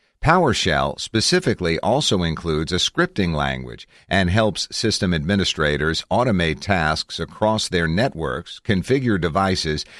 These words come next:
and generally manage a system remotely. A framework like PowerShell has several network security benefits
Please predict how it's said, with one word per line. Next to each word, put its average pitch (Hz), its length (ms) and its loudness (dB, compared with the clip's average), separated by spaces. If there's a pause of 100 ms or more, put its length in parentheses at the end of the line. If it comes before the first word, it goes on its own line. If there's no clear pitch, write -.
(140)
and 147 340 2
generally 117 580 2
manage 101 460 2
a 98 60 -2
system 87 480 0
remotely. 95 540 -2 (500)
A 104 100 6
framework 107 640 2
like 78 260 0
PowerShell 85 640 0
has 85 200 0
several 98 440 0
network 92 500 0
security 110 600 0
benefits 65 540 -4